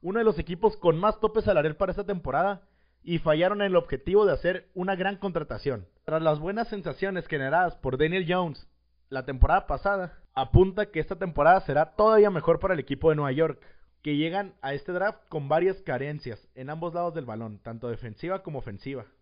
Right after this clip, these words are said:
Una de las principales dudas que se tiene alrededor de los Gigantes es en la línea ofensiva, por lo que no sería extraño que los Gigantes seleccionaran a un tackle ofensivo con este pick.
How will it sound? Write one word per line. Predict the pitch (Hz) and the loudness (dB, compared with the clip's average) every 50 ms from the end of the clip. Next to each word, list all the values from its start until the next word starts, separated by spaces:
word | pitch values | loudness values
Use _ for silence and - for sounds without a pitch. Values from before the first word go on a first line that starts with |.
| _ - | _ -6
Una | 170 185 214 | -4 -2 0
de | 226 | 0
las | 220 208 196 | 0 -2 4
principales | - - 160 156 156 151 131 - 170 185 202 190 170 | 4 4 4 4 2 4 6 6 6 6 6 4 4
dudas | 196 196 190 - - | 4 2 2 0 -4
que | - 131 | -8 -10
se | 123 120 | -8 -8
tiene | - 165 175 180 170 | -8 -6 -4 -2 -2
alrededor | 151 139 131 131 131 | -2 -2 -2 -4 -4
de | 160 175 | -4 -6
los | 180 160 - | -8 -8 -8
Gigantes | 139 139 160 190 202 - 185 156 - 151 | -6 -4 -4 -4 -4 -6 -8 -6 -4 -4
es | 160 170 160 - - _ | -4 -4 -6 -10 -14 _
en | 175 175 165 | -8 -4 -2
la | 143 | 0
línea | 123 123 131 139 147 | 0 0 -2 0 0
ofensiva, | - 143 127 113 - 156 160 160 127 - _ - - _ _ - _ _ _ | 0 0 -2 -4 -4 -4 -2 -4 -6 -8 _ -20 -20 _ _ -20 _ _ _
por | - 151 151 156 | -2 0 0 0
lo | 165 160 160 | 0 -2 -2
que | 156 151 | -4 -8
no | 156 165 | -8 -4
sería | 160 202 196 202 | -2 -2 -2 -2
extraño | 196 202 - 196 202 208 214 202 | -4 -6 -8 -8 -8 -8 -10 -8
que | - | -8
los | 190 175 - | -10 -10 -10
Gigantes | - 143 147 151 156 185 185 | -10 -10 -10 -10 -10 -10 -8
seleccionaran | 151 190 170 156 - 139 127 143 170 190 190 180 _ | -8 -8 -10 -10 -12 -10 -8 -6 -6 -8 -8 -10 _
a | - 123 127 | -6 -4 -4
un | 151 156 151 | -4 -4 -4
tackle | 185 175 180 190 180 | -6 -4 -4 -4 -4
ofensivo | 160 147 127 - 160 180 196 190 | -4 -6 -8 -6 -6 -6 -6 -6
con | - 135 127 | -8 -8 -8
este | 123 - - 143 - | -8 -8 -10 -10 -8
pick. | - 147 135 - _ _ | -6 -8 -8 -8 _ _